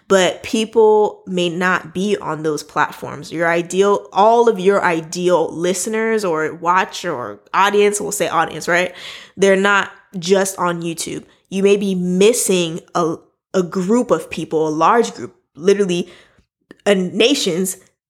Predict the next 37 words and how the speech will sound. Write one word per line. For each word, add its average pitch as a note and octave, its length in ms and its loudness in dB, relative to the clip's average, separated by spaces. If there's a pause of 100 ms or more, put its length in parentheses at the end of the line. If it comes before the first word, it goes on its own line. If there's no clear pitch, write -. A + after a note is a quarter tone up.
(600)
because F#3+ 340 2
you're F#3 120 2
not E3 400 0
podcasting. - 800 -6 (760)
So - 120 -4
yes, G3+ 340 2
you A3+ 60 -2
may G#3 100 4
have G3+ 240 0
your F#3+ 100 0
YouTube, F3+ 480 -2 (140)
may-, F3+ 400 2
maybe F#3+ 500 2 (340)
you, E3 680 2 (100)
you F#3 120 0
know, D3+ 460 -2 (480)
have F#3 340 2
the F3+ 80 0
content F#3 500 -2
on E3 220 -2
Instagram F#3+ 540 0
or D#3+ 80 -6
Facebook. F3+ 680 2
Yes, F3+ 380 0
you're F3+ 100 2
there, F3 580 0 (380)
but F#3+ 380 2
there G3 160 4
may G#3 160 4
be G3+ 140 -2
so F#3 500 2
many F3+ 400 2
other F3 240 2
people F3 320 -2
that - 160 0
you're D#3 100 -4
not D3 320 0